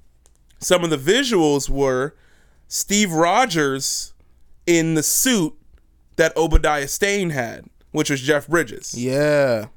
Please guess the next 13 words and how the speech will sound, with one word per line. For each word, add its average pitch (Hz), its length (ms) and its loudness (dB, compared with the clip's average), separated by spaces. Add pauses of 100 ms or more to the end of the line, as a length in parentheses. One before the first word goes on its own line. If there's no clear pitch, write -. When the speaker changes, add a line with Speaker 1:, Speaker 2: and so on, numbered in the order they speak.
(280)
Speaker 1:
Was 160 260 2
a 147 100 -2
zombie 180 520 0
Captain 185 400 -2
America. 170 600 0
That 151 120 -2
was 165 120 -2
another 147 240 0
one. 160 220 -6 (960)
Maybe 175 420 2
T'Challa 180 680 0
as 151 180 0
Star-Lord 143 880 0